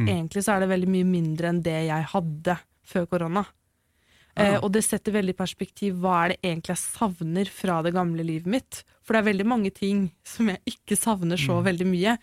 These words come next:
Speaker 2: Ting jeg har brukt veldig mye timer og tid på, som jeg ikke egentlig går rundt og tenker på, da.
Speaker 1: Mm.
Speaker 2: Sånn, som man egentlig kan kutte ut når ting går mer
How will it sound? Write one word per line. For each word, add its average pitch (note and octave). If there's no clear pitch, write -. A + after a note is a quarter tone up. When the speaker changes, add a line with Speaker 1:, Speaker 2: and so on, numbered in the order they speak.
Speaker 2:
Ting F#3+
jeg G3+
har F3+
brukt F#3+
veldig F#3
mye F3+
timer E3+
og F3+
tid E3+
på, A#3
som G#3
jeg G3
ikke -
egentlig E3
går D#3+
rundt D#3+
og E3
tenker F3+
på, B3+
da. F4
Speaker 1:
Mm. A#2+
Speaker 2:
Sånn, A3
som G3
man F#3+
egentlig F3+
kan F3+
kutte -
ut -
når D#3+
ting D#3
går D#3
mer D3+